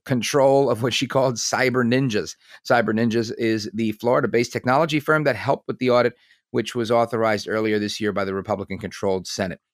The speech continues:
So now I guess the Democrats are <laughs> saying that Republicans hacked it, and that's it, the machines are out. How convenient. Like I said, it's always, "Here's what you did, here's what you did, here's what you did."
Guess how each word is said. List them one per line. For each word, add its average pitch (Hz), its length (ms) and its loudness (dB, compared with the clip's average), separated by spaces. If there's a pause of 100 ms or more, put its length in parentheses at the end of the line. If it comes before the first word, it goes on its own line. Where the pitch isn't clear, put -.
(140)
So 180 120 0
now 180 100 2
I 151 80 2
guess 139 140 2
the 135 80 -4
Democrats 123 440 0
are 107 60 -2
<laughs> - 0 -
saying 120 260 -2
that 123 80 -4
Republicans 113 560 -2
hacked 180 300 -2
it, - 120 -2
and 107 200 -2
that's 123 220 0
it, 127 160 -2
the 113 60 -6
machines 107 380 -4
are 101 100 0
out. 92 220 0
How 180 240 2
convenient. 127 520 -2 (160)
Like 127 140 2
I 127 40 4
said, 107 180 -2
it's 92 100 -2
always, 156 220 4 (220)
"Here's 190 180 6
what 160 140 2
you 151 140 4
did, 139 200 2
here's 139 200 -2
what 131 160 -8
you 123 120 -2
did, 113 160 0
here's 113 200 -2
what 113 100 -4
you 180 120 0
did." 160 220 -2